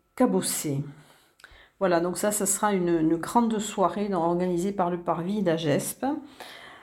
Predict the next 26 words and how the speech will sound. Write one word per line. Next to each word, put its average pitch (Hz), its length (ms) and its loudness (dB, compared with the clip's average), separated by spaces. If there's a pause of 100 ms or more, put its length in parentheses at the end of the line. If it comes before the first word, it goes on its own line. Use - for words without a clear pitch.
(260)
Alors 185 200 4
ensuite, 220 400 0
il 226 80 0
y - 20 6
a 220 80 6
aussi 220 260 2
un 220 140 6
concert 214 800 2
qui 196 100 -10
promet 202 340 0
d'être 185 300 0
très 220 360 0
intéressant 190 760 2
et 233 60 2
qui - 160 -8
est 190 60 0
organisé 180 480 2
par 175 160 0
l'association, 180 1040 0
euh, 156 440 -2
jazz 175 460 2
de 156 120 -2
la 156 160 2
M 175 200 2
D 160 220 4
A. 214 280 2